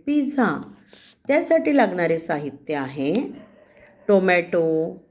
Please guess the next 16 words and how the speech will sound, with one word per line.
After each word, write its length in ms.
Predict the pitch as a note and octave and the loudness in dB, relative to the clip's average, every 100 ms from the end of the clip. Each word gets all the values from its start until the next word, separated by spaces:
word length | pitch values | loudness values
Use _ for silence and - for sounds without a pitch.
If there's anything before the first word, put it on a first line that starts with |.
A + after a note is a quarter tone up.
| _ _ | _ _
कांदा, 760 | F#3 F3 E3+ D#3+ D#3 D3+ D#3 F3 - | -4 -2 0 0 2 2 -2 -6 -16
सिमला 420 | - - E3+ E3 D#3 | -10 -6 -2 0 0
मिर्च, 680 | D#3 D3+ D3+ D#3 G3+ - - _ _ _ _ | 2 2 2 0 -2 -8 -20 _ _ _ _
ब्राऊन 440 | C3+ F3+ E3 D#3+ | -2 2 2 2
ब्रेड 440 | D3+ C#3+ E3 C4+ C4+ - | 0 0 0 -2 -4 -10
आणि 180 | - E3 E3 | -6 -4 0
त्यासाठी 480 | E3 D3+ D3 C#3+ D3+ | -2 0 -4 -2 0
लागणारे 440 | D3 D3 C#3+ C#3+ | 0 -2 -2 -2
मसाले 500 | D3 C#3 C#3 C#3+ C#3+ | -2 -4 -2 0 0
आहे 680 | C#3+ C#3 D3+ E3+ C#4 - - - - _ _ | -2 -4 -2 0 0 -6 -16 -20 -20 _ _
ऑरिगॅनो, 920 | - F3+ A3 G3+ E3+ D3 C#3+ C#3+ C#3+ D#3+ - - | 2 4 4 2 0 0 -2 -2 -4 -8 -14 0
चाट 300 | F#3+ A3 G#3+ | 2 2 0
मसाला, 840 | F3 D3 - D3 C#3+ C#3+ C#3+ E3 - _ _ _ | -6 -6 -6 -6 -4 -6 -8 -10 -14 _ _ _
मिरेपूड, 920 | G3+ G#3+ A#3 C4+ C4 E3+ D#3 D#3+ A3+ - - _ _ | 6 6 8 4 0 -8 -6 -4 -6 -8 -20 _ _
चिली 440 | - A3+ A3+ C#4 C#4 | -6 -2 2 0 0
फ्लेक्स 680 | F3 D3+ D3 G3 B3 - | 0 2 2 0 -2 -8